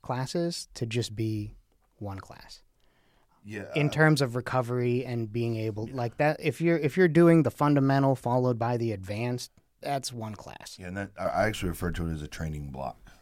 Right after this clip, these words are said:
Speaker 1: Yeah.
Speaker 2: earlier, um,
Speaker 1: Mm.
Speaker 2: because it's just together. Your, your systems don't slow down. You know, it's, it's the same workout. You know. It,
Speaker 1: Yeah.
Speaker 2: yeah.
Speaker 1: So, so, uh, if you haven't done that before in a training block, really just,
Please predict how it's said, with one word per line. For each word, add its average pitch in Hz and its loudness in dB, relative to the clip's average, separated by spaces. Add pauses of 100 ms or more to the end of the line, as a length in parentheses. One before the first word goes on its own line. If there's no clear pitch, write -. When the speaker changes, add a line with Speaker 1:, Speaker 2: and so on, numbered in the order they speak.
(140)
Speaker 1:
Yeah. 98 -4
Speaker 2:
earlier, - -12 (260)
um, 95 -4
Speaker 1:
Mm. 80 -8
Speaker 2:
because 82 -6
it's 73 -14
just - -16
together. 78 -8
Your, 78 -10
your 76 -8 (640)
systems 101 -2
don't 92 -6
slow 95 -6
down. 90 -6 (320)
You 85 -8
know, 80 -6
it's, 71 -14
it's 80 -14
the 76 -16
same 82 -6
workout. 73 -12
You 73 -10
know. 73 -8
It, 71 -6
Speaker 1:
Yeah. 71 -10 (320)
Speaker 2:
yeah. - -20 (260)
Speaker 1:
So, 135 2
so, 131 4 (720)
uh, 120 -2
if 123 -6
you 143 -2
haven't 147 0
done 123 -2
that 147 -2
before 185 2 (340)
in 131 2
a 123 0
training 131 2
block, 123 -2 (720)
really 139 2
just, 123 -2